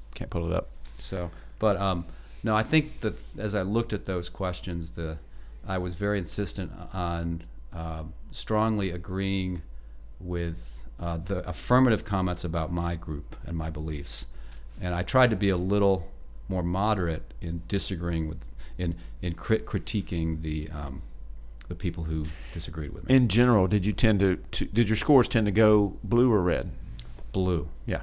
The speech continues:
Speaker 2: Yeah, no question. But, you know, it's funny because I have a lot of friends who are, are policy people and they're in the polit-, and, you know, I'm an educator and I
Speaker 1: Right.
Speaker 2: work at Samford, which is,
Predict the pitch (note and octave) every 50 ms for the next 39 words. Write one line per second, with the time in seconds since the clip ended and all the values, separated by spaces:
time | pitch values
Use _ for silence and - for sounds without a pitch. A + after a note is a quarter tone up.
0 | - - D2+ C#2+ E2+ F2+ F2 F2 - - E2 D#2+ - - - - - - - -
1 | - - B2+ A2 - C3+ C#3 C#3 C3+ - - D#3 D3 C3 G#2 F2 F2 - - G2+
2 | F#2 F2+ - - G2+ G#2 G#2 A2+ A#2+ A#2 A2 G#2+ - - A#2+ A2+ A2+ G#2+ - -
3 | F#2+ F2 F2 E2+ E2 E2 - - - - - - - - - - - - F2 F2
4 | F2 E2+ E2 D#2+ D#2+ - - - - - - - - - - - - - - -
5 | - A#2 A2 A2 A2 G#2 - - G2 F2+ - - F#2+ F2+ - - F2+ F2 E2+ E2+
6 | E2+ E2+ E2+ E2 E2+ F#2 G2 F2+ E2+ E2 - - F#2+ F#2+ E2+ - - - - -
7 | - - - - - - F#2+ F#2+ F#2 F2+ F2+ F2+ - - - - - - A#2 G#2+
8 | G#2 B2 D3 C3 G#2+ F#2 G#2 G#2+ G#2 G2+ - - E2+ D#2+ C#2 B1 B1 - - -
9 | - - - - - - - G2 F#2 F#2 F#2 F#2+ G#2 C3 C3+ A#2 A#2 - B2+ -
10 | - - A#2+ G#2+ G2+ G2+ - - A#2+ B2 A#2+ G#2+ G#2 G2 - G#2 F#2 E2+ - -
11 | - -